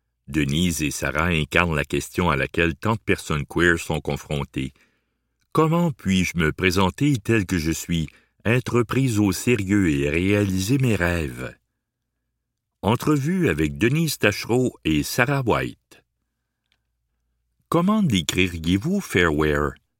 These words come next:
Sarah White. Nous sommes une agence qui fournit de la marchandise personnalisée à la fine pointe de la technologie et sommes le principal distributeur de produits promotionnels durables et éthiques en Amérique du Nord.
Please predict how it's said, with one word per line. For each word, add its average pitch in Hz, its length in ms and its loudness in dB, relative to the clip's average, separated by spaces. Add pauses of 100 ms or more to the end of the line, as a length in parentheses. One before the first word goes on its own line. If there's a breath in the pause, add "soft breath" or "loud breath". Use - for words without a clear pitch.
(560)
Sarah 139 360 -2
White. 64 400 -10 (560)
Nous 139 160 2
sommes 165 400 2
une 85 160 2
agence 90 460 0
qui 78 160 -4
fournit 82 480 0
de 76 160 -2
la 67 160 -2
marchandise 82 800 -2
personnalisée 82 880 -2
à - 20 -2
la 98 140 2
fine 139 300 -2
pointe 113 340 0
de 80 100 0
la 69 240 -2
technologie 92 800 -2 (360 loud breath)
et 120 100 2
sommes 165 280 0
le 113 100 4
principal 123 600 0
distributeur 95 760 0
de 87 140 0
produits 85 460 0
promotionnels 82 720 0
durables 85 520 0
et 95 160 2
éthiques - 460 -2
en 67 180 -4
Amérique 85 400 -2
du 78 140 -4
Nord. 73 520 -4